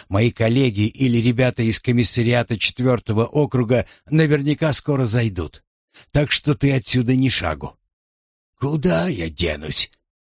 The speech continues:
Он раскинул руки. "Здесь же рай". "Рай". Кивком поблагодарив его, Шарко пошел к свету.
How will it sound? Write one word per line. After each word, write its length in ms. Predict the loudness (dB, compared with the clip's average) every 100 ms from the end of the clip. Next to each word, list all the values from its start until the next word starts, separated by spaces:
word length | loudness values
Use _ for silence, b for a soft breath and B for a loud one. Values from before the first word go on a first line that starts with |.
| _
Он 180 | -4 -2
раскинул 560 | -2 -2 -2 -2 -2 -2
руки. 380 | -4 -6 -14 -18 _ _ _ _ _ _ -10
"Здесь 420 | -8 -4 -2 -2
же 480 | -2 -8 -8 -10 -12 -8
рай". 640 | -4 -2 -2 -4 -10 -16 _ _ _ _ _ _ _ _ _ _ _ _
"Рай". 680 | -2 0 0 -2 -4 -8 _ _ _
Кивком 420 | -6 -4 -2 -2
поблагодарив 800 | -2 -2 -2 -2 -2 0 0 -2
его, 340 | -2 0 0 -4 B
Шарко 480 | -4 -2 -2 -4 -2
пошел 420 | -4 -4 -6 -6
к 100 | -4
свету. 480 | -4 -4 -8 -12